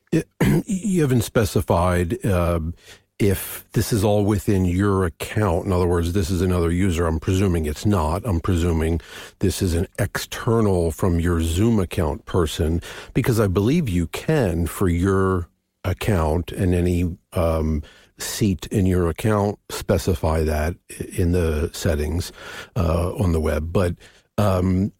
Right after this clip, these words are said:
you know, so one option, I mean, if you really want to enforce that, is you can have an extra seat and,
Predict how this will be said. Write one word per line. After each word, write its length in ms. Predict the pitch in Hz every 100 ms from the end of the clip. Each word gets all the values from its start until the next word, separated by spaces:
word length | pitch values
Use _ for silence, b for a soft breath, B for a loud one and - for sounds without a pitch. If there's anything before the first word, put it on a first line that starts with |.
| -
you 80 |
know, 140 | 113 90
so 160 | -
one 260 | 110 110 92
option, 380 | 95 110 - 98
I 20 |
mean, 120 | 87
if 180 | 87 85
you 80 | 90
really 440 | 80 101 107 92 85
want 240 | 92 87
to 120 | -
enforce 520 | 85 76 - 117 107 -
that, 340 | 87 73 80 - B B B
is 340 | 110 92 85
you 140 | 92 90
can 180 | 101
have 260 | 82 104 104
an 120 | 98
extra 420 | 92 - - 90
seat 460 | - - 165 92 101 _ _
and, 520 | - 90 90 90 90